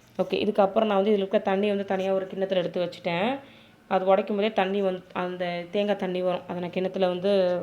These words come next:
வச்சுக்கிட்டேன். அதுக்கப்புறம் தேங்காவையும் சூப்பரா வந்து பீல் பண்ணி எடுத்துட்டேன் பாருங்க, அவ்வளவுதான். பாருங்க, ஒரு தேங்காய் உடைச்சுன்னா அது வந்து நமக்கு மூணு துண்டா கிடைச்சிருச்சு, அவ்வளவுதான். சில தேங்காய்லாம் நமக்கு ரொம்ப ஈ-, நா-, நார்மலா உடைக்கும் போது ஈஸியா வந்துரும்.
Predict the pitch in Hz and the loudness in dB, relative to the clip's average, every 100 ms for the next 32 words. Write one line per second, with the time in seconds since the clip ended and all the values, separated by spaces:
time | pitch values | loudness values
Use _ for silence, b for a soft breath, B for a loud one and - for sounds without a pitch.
0 | - 185 175 - - 180 226 - B B | -6 -8 -8 -8 -6 -4 -4 -6 B B
1 | B B 190 190 185 233 233 196 196 190 | B B -4 -2 -2 -2 0 2 4 2
2 | 214 226 208 196 196 190 190 196 196 190 | 0 -2 -2 2 2 2 0 0 -2 -2
3 | 185 175 170 - 170 175 170 170 170 170 | -4 -6 -6 -8 -6 -4 -4 -4 -4 -4
4 | 170 226 294 - - B B B B 180 | -2 -2 -4 -8 -20 B B B B -2
5 | 175 180 190 196 196 196 180 190 202 190 | 0 2 2 2 2 2 0 -2 -2 -2
6 | 185 202 208 185 185 180 185 190 185 185 | -2 -2 -2 -4 -4 -4 -2 -4 -2 -2
7 | 190 175 - 170 165 175 - 170 165 175 | 0 -2 -4 -8 -8 -8 -6 -6 -4 -2
8 | 214 277 - - - - - _ - - | -2 -2 -8 -20 -20 -20 -20 _ -20 -20
9 | _ _ - B B B B - 247 240 | _ _ -20 B B B B 2 2 4
10 | 254 254 254 247 208 202 214 233 214 - | 4 4 2 2 0 0 2 0 0 -4
11 | 185 180 185 202 202 240 214 220 226 247 | -6 -2 0 2 2 2 0 -2 -4 -2
12 | 214 240 208 196 202 196 220 | -2 -2 -2 -2 -2 -2 -2